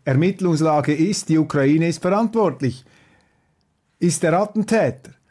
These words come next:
Und jetzt macht ausgerechnet der deutsche Kanzler den Attentäter auf eine der wichtigsten deutschen Energieinfrastrukturen zum assoziierten E-U-Mitglied. Also Sie sehen, in dieser ganzen Ukraine-Politik vermischt sich zum einen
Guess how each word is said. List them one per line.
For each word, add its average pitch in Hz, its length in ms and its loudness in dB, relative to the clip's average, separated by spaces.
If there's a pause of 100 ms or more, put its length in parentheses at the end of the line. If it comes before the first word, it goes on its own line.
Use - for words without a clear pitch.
Und 139 120 -2
jetzt 185 240 0
macht 151 280 -2
ausgerechnet 190 880 0
der 147 100 2
deutsche 175 440 0
Kanzler 175 600 -2 (180)
den 170 260 -2
Attentäter 208 920 -2 (360)
auf 131 140 -4
eine 175 220 0
der 156 140 0
wichtigsten 208 560 -4
deutschen 175 420 0
Energieinfrastrukturen 160 1600 0 (300)
zum 151 280 -2
assoziierten 156 1000 0
E-U-Mitglied. 143 960 0 (920)
Also 139 180 -4
Sie 143 160 -2
sehen, 196 300 0
in 175 100 0
dieser 151 240 -2
ganzen 196 360 -2
Ukraine-Politik 190 1200 0
vermischt 165 520 0
sich 170 220 -4
zum 143 200 0
einen 185 600 0